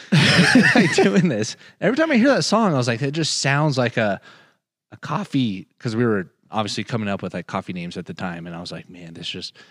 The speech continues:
it kinda makes sense, like, as a coffee drink. Like, you're feeling like you need some caffeine or a little energy or whatever. You just need to stay up. You just need to stay awake or whatever." So I was like, "Man, Keepy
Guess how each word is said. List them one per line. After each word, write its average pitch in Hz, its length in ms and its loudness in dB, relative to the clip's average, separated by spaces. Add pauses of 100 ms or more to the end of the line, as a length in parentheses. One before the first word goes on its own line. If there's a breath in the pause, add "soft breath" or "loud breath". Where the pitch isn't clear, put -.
(220 soft breath)
it - 100 -20
kinda 120 260 -4
makes 113 280 -4
sense, 101 460 -8
like, 92 180 -10
as 95 120 -8
a 90 40 -12
coffee 113 360 -6
drink. 80 360 -14
Like, 92 220 -12
you're 101 260 -4 (420 soft breath)
feeling 117 200 -2
like 95 140 -8
you 101 60 -8
need 98 260 -6 (260)
some - 180 -18
caffeine 160 600 -2
or 110 80 -2
a 92 60 -6
little 98 220 -6
energy 127 400 -4
or 101 80 -6
whatever. 101 340 -2
You 82 140 -10
just 92 220 -8
need 107 140 -4
to 92 60 -6
stay 101 300 -4
up. 92 280 -8
You 95 60 -8
just 92 200 -10
need 104 80 -8
to 92 60 -8
stay - 180 -8
awake 87 440 -6
or 87 40 -10
whatever." 87 480 -6 (640 soft breath)
So - 100 -20
I - 20 -18
was 85 100 -16
like, 87 100 -16
"Man, 92 160 -8
Keepy 104 420 -8